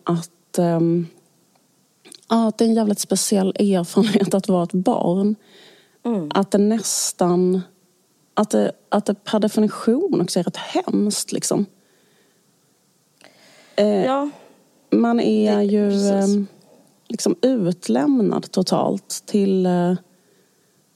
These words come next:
Speaker 1: till andra vuxna, liksom.
Speaker 2: Mm.
Speaker 1: Och, eh, och det är jävligt mycket som är, ja, som är väldigt svårt när man är ett barn, liksom.
Speaker 2: Ja, men verkligen, verkligen.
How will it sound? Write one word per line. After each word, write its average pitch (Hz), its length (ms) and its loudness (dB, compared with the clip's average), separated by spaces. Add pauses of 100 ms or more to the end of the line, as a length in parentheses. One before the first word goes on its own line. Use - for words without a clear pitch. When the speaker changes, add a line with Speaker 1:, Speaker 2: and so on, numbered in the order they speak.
(320)
Speaker 1:
till 196 200 2
andra 190 280 2
vuxna, 240 520 0
liksom. 180 440 0 (640)
Speaker 2:
Mm. 220 240 0 (680)
Speaker 1:
Och, - 480 -4
eh, 185 420 0 (1120)
och 208 160 0
det 226 60 4
är 214 40 2
jävligt 202 260 0
mycket 202 240 2
som 196 160 2
är, 180 580 0 (340)
ja, 208 160 2
som 220 120 2
är 208 40 4
väldigt 190 160 -4
svårt 247 680 0
när 247 80 2
man 185 80 2
är - 60 0
ett - 80 -10
barn, - 220 -2
liksom. 190 340 0 (1400)
Speaker 2:
Ja, 202 60 -6
men 196 200 -4
verkligen, 190 680 -6 (100)
verkligen. 196 520 -6